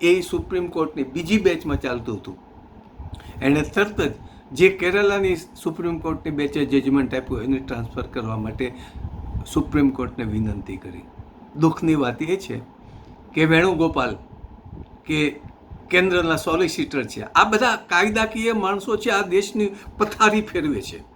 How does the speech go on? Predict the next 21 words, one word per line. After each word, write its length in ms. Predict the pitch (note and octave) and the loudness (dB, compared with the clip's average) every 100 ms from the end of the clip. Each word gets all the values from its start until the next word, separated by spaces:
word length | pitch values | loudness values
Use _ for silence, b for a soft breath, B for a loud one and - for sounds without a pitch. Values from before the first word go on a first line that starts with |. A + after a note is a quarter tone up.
| - - - - - - - - - - | -18 -16 -14 -14 -14 -12 -12 -12 -20 -8
પથારી 460 | A#2 - - G#3+ F#3+ | -8 0 0 2 0
ફેરવે 360 | B2+ A2+ A2+ | -2 -6 -4
છે, 160 | G2 F2 - - - - - - - - - - | -6 -10 -14 -20 -20 -20 -20 -20 -20 -20 -10 0
આંટીઘૂંટી 540 | G3 G#3+ G3 F#3+ F#3+ | 4 4 4 2 2
કાઢી 320 | F#3 F3+ F3+ | 2 2 4
અને 360 | F3+ - D#3+ G3 | 2 -2 0 0
કોઈને 380 | - G3+ G#3+ G3+ | 6 6 6 4
કોઈ 180 | G3+ F3+ | 2 0
કાયદાનો 480 | F3+ F#3 F#3 F#3 | 0 0 0 0
મુદ્દો 340 | E3 E3 D#3+ E3+ | 0 0 0 2
બનાવી 460 | F3 E3 E3 E3 D#3 B D#3+ | 2 2 4 2 0 B 0
અને 220 | F3 F#3 | 2 4
રોકી 320 | D#3+ D#3+ F3+ | 4 4 2
રાખવા 300 | E3+ E3 D#3+ | 2 0 0
માટે 240 | D3 C#3+ | 0 -2
પ્રયત્ન 480 | D3 C3+ C3 B2+ C3+ | -6 -2 -2 -2 -4
કરે 260 | - G#2+ G2 | -8 -10 -10
છે. 200 | - - - - - - - - - - - - - - - - - | -12 -16 -18 -20 -20 -20 -20 -8 -8 -8 -12 -8 -8 -8 -14 -18 2
એણે 220 | A3 B3+ | 6 6
વાંધો 340 | A#3 G#3 G#3+ A3 | 6 6 6 4
લીધો 380 | F3+ C3+ A#2+ | 4 2 -2